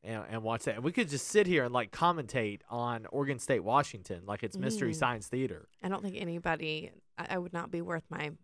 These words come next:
Speaker 2: my dollar,
Speaker 1: Okay,
Speaker 2: which
Speaker 1: I'll
Speaker 2: is
Speaker 1: do it
Speaker 2: also
Speaker 1: by
Speaker 2: free.
Speaker 1: myself. What if I
Speaker 2: <laughs>
Speaker 1: secretly recorded a podcast by myself and
Speaker 2: You,
Speaker 1: then,
Speaker 2: you
Speaker 1: and
Speaker 2: can
Speaker 1: then
Speaker 2: do
Speaker 1: published
Speaker 2: that.
Speaker 1: it?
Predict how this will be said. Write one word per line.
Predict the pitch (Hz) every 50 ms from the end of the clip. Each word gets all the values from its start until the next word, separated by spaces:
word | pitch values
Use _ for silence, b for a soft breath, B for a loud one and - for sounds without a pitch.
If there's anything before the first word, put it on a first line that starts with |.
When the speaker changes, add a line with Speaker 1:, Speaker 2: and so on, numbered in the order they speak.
| _ -
Speaker 2:
my | 185 170 156 156 _ _ _ -
dollar, | 147 - 135 - - - -
Speaker 1:
Okay, | - 151 120
Speaker 2:
which | - -
Speaker 1:
I'll | 117 143
Speaker 2:
is | 160 165
Speaker 1:
do | 165 156
it |
Speaker 2:
also | 156 143 - 135
Speaker 1:
by | 135 123 120
Speaker 2:
free. | 117 113
Speaker 1:
myself. | 107 104 - 139 110 101 92 - -
What | 139 202 247 330
if | - -
I | 196 151
Speaker 2:
<laughs> |
Speaker 1:
secretly | 123 - 247 190 185 - - 180 131 131 135 127 120 117 117
recorded | 78 117 113 - - 143 123 123 117 113
a | 107
podcast | 90 - 123 113 110 107 - - 107 90 92 - -
by | 117 107 101
myself | 101 98 87 - - - 110 82 - - - _ _ _ _ _ _ _ _ _ _ _ _ _ _ _ _ _ - _ _ _ -
and | 123 131 190
Speaker 2:
You, | 196 131
Speaker 1:
then, | 208
Speaker 2:
you | 202 214
Speaker 1:
and | -
Speaker 2:
can | - -
Speaker 1:
then | - 127
Speaker 2:
do | 247 214
Speaker 1:
published | 202 226 214 240 254 262 262
Speaker 2:
that. | 226 -
Speaker 1:
it? | -